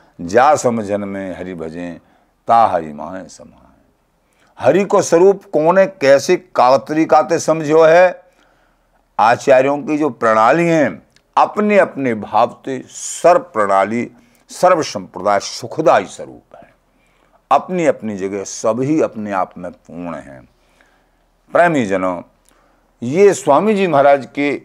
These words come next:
देश की जो तारतम्यता है, सर्वोपरता है, ये समझनो उनकी कृपा से ही संभव है।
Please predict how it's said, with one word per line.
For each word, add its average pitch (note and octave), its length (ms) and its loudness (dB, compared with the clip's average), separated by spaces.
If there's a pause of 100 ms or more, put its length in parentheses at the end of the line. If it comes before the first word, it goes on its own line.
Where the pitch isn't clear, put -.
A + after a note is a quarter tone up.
देश C3+ 380 0
की C3+ 160 -6
जो A#2+ 140 -4
तारतम्यता A2+ 960 0
है, F2+ 220 0
सर्वोपरता A2 960 0
है, E2 380 -4 (760)
ये D3 340 0
समझनो A#2+ 840 -4 (1120)
उनकी C#3+ 320 -4
कृपा G#2 420 0
से A2 160 -8
ही C3+ 100 -6
संभव D2 500 -18
है। - 80 -20